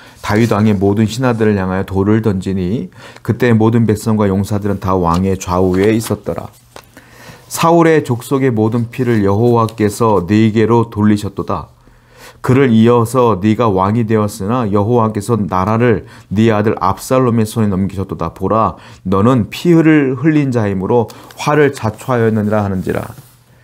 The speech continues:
이제 다윗이요, 바후람에 내려가고 있는데, 갑자기 거기서 베냐민 지파의 시므이라는 사람이 등장을 합니다.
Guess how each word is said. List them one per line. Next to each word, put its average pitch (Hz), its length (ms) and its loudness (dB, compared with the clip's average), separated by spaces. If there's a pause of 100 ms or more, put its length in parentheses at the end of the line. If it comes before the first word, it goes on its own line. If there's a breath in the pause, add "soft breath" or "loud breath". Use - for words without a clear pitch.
(640 soft breath)
이제 147 140 4
다윗이요, 127 840 2
바후람에 143 1000 0 (760)
내려가고 110 600 2
있는데, 95 580 -2 (320 soft breath)
갑자기 135 400 -2
거기서 113 380 0
베냐민 117 440 2
지파의 107 640 -2 (200 loud breath)
시므이라는 185 760 2
사람이 107 360 0
등장을 87 460 -2
합니다. 80 460 -6